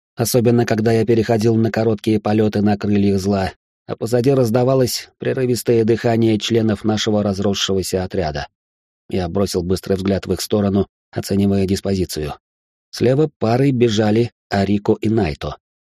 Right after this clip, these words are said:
Судя по их немного остекленевшим взглядам, они что-то яростно обсуждали с помощью мысленной речи.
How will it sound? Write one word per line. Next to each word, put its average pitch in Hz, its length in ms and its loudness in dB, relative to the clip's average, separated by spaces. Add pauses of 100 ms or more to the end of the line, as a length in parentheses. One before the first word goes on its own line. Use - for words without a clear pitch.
Судя 101 260 0
по 185 180 -4
их - 360 -2
немного 95 640 0 (160)
остекленевшим 98 800 -2
взглядам, 95 540 0 (260)
они 117 200 0
что-то 131 280 -2
яростно 123 400 2
обсуждали 113 640 0
с 123 100 -4
помощью 113 460 2
мысленной 107 580 2
речи. 82 380 -2